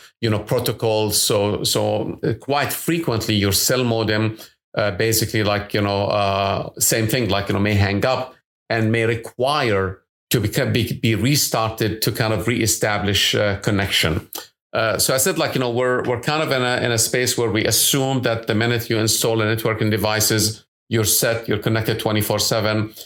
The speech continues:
Reality is that, uh, again, power is unreliable. We have lots of device hangups and they happen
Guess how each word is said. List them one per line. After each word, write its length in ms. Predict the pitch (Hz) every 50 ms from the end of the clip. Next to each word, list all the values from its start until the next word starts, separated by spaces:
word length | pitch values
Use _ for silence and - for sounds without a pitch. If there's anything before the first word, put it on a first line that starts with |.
| - _ _ _
Reality 720 | - 113 110 117 117 117 120 120 117 113 113 - 110 110
is 160 | 113 107 95 98
that, 360 | 113 110 110 110 110 - - -
uh, 320 | 110 110 107 107 104 104 104
again, 380 | 120 110 110 113 104 98 98 -
power 280 | 113 110 113 117 113
is 100 | 107 98
unreliable. 960 | 98 - 113 104 104 104 101 110 135 151 143 123 135 135 131 135 131 - - - _ _ _ _ _ _ _ - - - - -
We 100 | 113 107
have 200 | 98 107 107 87
lots 260 | 101 107 113 117 - -
of 120 | 113 90
device 380 | 117 95 - 110 107 107 101 -
hangups 640 | 113 120 127 131 123 123 120 120 - - - -
and 120 | 92 101 98
they 120 | 101 98
happen 600 | 95 113 117 117 - - 117 113 113 110 113 -